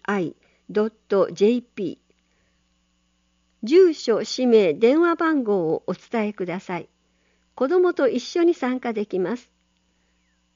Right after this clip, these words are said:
問い合わせ先、里親何でも相談所、ほっこり。電話四一一一四四。市民親子体験農業、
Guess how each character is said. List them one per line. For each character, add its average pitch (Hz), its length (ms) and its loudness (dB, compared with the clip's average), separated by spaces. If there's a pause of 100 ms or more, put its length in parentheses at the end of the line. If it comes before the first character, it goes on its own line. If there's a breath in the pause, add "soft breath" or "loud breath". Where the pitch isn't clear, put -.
(220)
問 302 180 0
い 302 80 2
合 269 60 2
わ 285 100 -4
せ 262 120 -10
先、 240 440 -6 (340 soft breath)
里 277 380 -4
親 302 280 0
何 269 280 0
で 320 100 -2
も 294 160 0
相 240 300 0
談 202 240 -4
所、 - 280 -8 (260)
ほ 277 120 -6
っ 269 60 -10 (160)
こ - 120 -6
り。 147 160 -10 (540)
電 240 320 0
話 220 280 -4
四 262 360 2
一 226 460 -6
一 247 380 -4
一 285 360 -4
四 190 320 -2
四。 180 240 -2 (2250)
市 - 220 0
民 330 280 4
親 226 280 0
子 170 200 -4
体 285 320 -4
験 285 320 -2
農 202 280 2
業、 139 360 -6